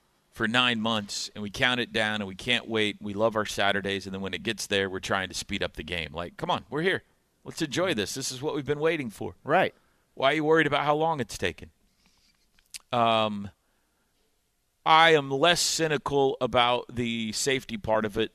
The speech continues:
Speaker 1: than you are, because I do think there are good people out there who are indeed aware of football, more and more aware of the dangers of the sport of football and the lasting implications of playing football,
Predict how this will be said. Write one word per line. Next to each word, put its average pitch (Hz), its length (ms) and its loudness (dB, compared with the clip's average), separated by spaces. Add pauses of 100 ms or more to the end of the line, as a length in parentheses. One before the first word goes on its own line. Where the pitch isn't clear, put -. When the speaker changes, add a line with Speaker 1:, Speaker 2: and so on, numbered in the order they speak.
Speaker 1:
than 107 220 -4
you 110 240 -2
are, 107 200 4
because 107 340 -4
I 110 80 0
do 120 240 -6
think 117 280 -4
there 110 200 0
are 107 120 0
good 107 260 -4
people 107 320 -4
out 101 220 -4
there 98 380 -2 (580)
who 120 240 -2
are 113 220 2
indeed 113 640 0
aware 113 600 2
of 110 680 -6
football, 107 720 0 (160)
more 139 300 8
and 143 80 0
more 135 180 6
aware 117 440 6
of 98 160 -8
the 107 80 -4
dangers 110 520 0
of 101 120 -4
the 98 80 -6
sport 110 320 -2
of 95 80 -6
football 98 640 -2
and 95 80 -10
the 92 80 -4
lasting 104 580 -2
implications 104 800 -6
of 87 100 -14
playing 98 300 -4
football, 92 580 -6